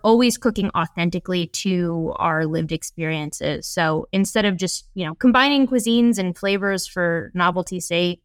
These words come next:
or for a gimmick, right, we're seeing a much more thoughtful approach, and we're approaching every ingredient with intentionality and care and respect for that cultural context.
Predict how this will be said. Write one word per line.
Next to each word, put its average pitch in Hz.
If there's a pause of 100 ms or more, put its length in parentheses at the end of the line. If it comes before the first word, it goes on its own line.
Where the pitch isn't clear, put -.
or 160 (460)
for 151 (580)
a 196
gimmick, 185 (440)
right, 190
we're 214
seeing 226
a 202
much 180
more 180
thoughtful 165
approach, 165
and 170
we're 165
approaching 165
every 208
ingredient 175
with 170
intentionality 165 (120)
and 156
care 156
and 160
respect -
for -
that -
cultural -
context. -